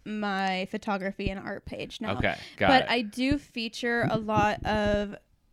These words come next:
Speaker 1: like, most of my subjects are strippers,
Speaker 2: Strippers.
Speaker 1: sex
Speaker 2: Okay.
Speaker 1: workers. Um, I like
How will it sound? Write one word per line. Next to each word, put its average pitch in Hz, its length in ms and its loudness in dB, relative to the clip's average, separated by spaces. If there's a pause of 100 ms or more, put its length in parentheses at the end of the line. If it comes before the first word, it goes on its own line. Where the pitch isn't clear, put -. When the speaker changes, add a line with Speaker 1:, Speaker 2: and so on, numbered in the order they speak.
(320)
Speaker 1:
like, 262 380 -4
most 262 440 -6
of 247 180 -8
my 208 360 -8 (360)
subjects 226 640 -6 (100)
are 190 520 -4 (320)
strippers, 226 420 -10
Speaker 2:
Strippers. 220 220 -2
Speaker 1:
sex 240 340 -4
Speaker 2:
Okay. 233 80 -6
Speaker 1:
workers. 208 800 -4 (400)
Um, 202 580 -4
I 220 120 -2
like 214 360 -4